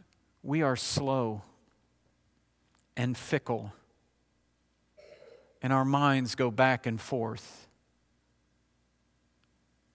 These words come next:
We, we don't need to sit here and think, "Oh, yes, I need to be patient with all those other people."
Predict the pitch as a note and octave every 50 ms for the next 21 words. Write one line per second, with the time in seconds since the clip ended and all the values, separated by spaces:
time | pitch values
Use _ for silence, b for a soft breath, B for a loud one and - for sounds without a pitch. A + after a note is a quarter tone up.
0 | _ _ _ _ _ _ _ _ _ _ _ _ _ _ _ _ _ _ _ _
1 | _ _ _ _ _ _ _ _ _ _ _ _ _ _ _ _ D3 E3+ A3 G#3
2 | - - B B B B - F#3 A3+ A#3+ A3+ G#3 G3+ F3+ F3+ D#3+ - F#3+ F3+ E3
3 | E3+ F3 D#3 C#3+ A#2+ D#3 D3 D3 D#3 E3 E3+ E3 D#3 D3 - E3+ D#3+ E3+ F3+ D#3+
4 | D#3 D3 C#3+ B2+ - D3+ D3+ C#3+ - D3+ C3+ C3 C3+ C#3 C3+ C3 B2+ B2+ A#2 B2
5 | C3+ C3 B2+ A2+ - A2+ A2 G#2 - G#2+ F#2+ F#2+ -